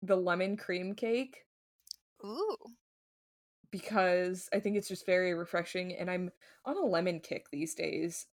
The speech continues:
Speaker 1: Um, I'm just, I'm all about it. So, I'm here for that. I mean, it's not the,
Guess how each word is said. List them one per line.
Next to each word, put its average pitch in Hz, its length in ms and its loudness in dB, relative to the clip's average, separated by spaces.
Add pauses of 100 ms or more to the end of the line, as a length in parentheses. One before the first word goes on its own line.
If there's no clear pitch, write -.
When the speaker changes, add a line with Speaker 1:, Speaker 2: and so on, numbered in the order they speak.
Speaker 1:
Um, 180 600 -6 (760)
I'm 190 140 -12
just, - 420 -8
I'm 196 120 -14
all 220 200 -2
about 165 300 0
it. - 260 -4 (160)
So, 175 560 0 (360)
I'm 180 60 -10
here 202 200 0
for 220 140 -6
that. 196 540 2
I 196 60 0
mean, 190 180 2
it's 185 200 0
not 185 360 -2
the, 180 380 2